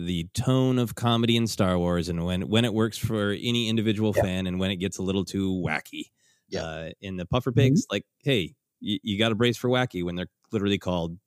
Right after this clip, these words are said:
Speaker 1: Puffer Pigs
Speaker 2: Puffer
Speaker 1: and
Speaker 2: Pigs.
Speaker 1: they puff up. <laughs>
Speaker 2: Yeah.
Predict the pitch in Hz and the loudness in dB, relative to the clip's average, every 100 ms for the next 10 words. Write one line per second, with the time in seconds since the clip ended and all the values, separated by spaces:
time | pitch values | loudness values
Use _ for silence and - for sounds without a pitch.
0 | _ - 104 98 87 80 - - - 82 | _ -2 -2 2 0 0 -4 -4 -6 -6
1 | 80 76 - - 117 - 85 - - _ | 0 4 4 4 0 0 0 6 6 _
2 | _ _ - - 151 - - - - | _ _ -6 -4 -6 -8 -14 -12 -10